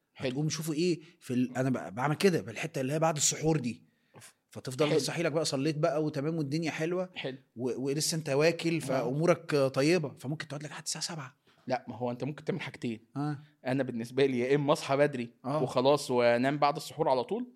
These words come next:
Speaker 2: ماشي.
Speaker 1: يا إما اللي هو أنا، أنا بحب أنام وأنا بطني مليانة بصراحة.
Speaker 2: ماشي، ما إحنا
Speaker 1: أنت فاهم؟
Speaker 2: كلنا هذا
Speaker 1: آه.
Speaker 2: الشخص.
Speaker 1: الحاجة التانية إن أنت تصحى بدري،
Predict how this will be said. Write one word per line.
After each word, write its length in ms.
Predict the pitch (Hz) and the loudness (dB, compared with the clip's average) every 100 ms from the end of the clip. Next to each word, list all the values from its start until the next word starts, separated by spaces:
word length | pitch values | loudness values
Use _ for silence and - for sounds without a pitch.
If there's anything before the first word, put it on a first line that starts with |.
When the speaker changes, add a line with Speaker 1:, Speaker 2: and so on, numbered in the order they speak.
| - | -6
Speaker 2:
ماشي. 420 | 123 127 - - - | -4 -4 -8 -4 4
Speaker 1:
يا 260 | 143 175 | 6 6
إما 400 | 220 226 254 196 127 | 4 2 0 -2 -2
اللي 120 | 131 | 2
هو 60 | |
أنا، 380 | 160 170 165 165 | 2 0 -6 -8
أنا 80 | 202 | -10
بحب 200 | 196 202 | -10 -8
أنام 140 | 202 | -6
وأنا 100 | 196 190 | -6 -6
بطني 240 | - 175 | -8 -6
مليانة 360 | 151 160 175 135 | -4 -4 -4 -8
بصراحة. 420 | - 127 147 - | -8 -6 -6 -4
Speaker 2:
ماشي، 340 | 143 214 247 - | 0 2 2 2
ما 60 | 147 | 2
إحنا 40 | |
Speaker 1:
أنت 40 | 156 | 2
فاهم؟ 80 | 160 | 2
Speaker 2:
كلنا 420 | 196 214 175 156 | 2 2 0 -2
هذا 80 | 175 | 0
Speaker 1:
آه. 40 | 165 | 0
Speaker 2:
الشخص. 420 | 165 170 - - | 0 -4 -8 0
Speaker 1:
الحاجة 460 | 143 139 170 185 208 | 2 2 2 2 2
التانية 440 | - 208 240 247 | 2 4 4 2
إن 380 | 247 - 143 139 | 0 0 0 2
أنت 460 | 202 233 240 254 254 _ _ _ - | 0 0 0 0 -4 _ _ _ -8
تصحى 260 | 185 - | -4 0
بدري، 400 | 156 190 262 349 | 2 2 0 -4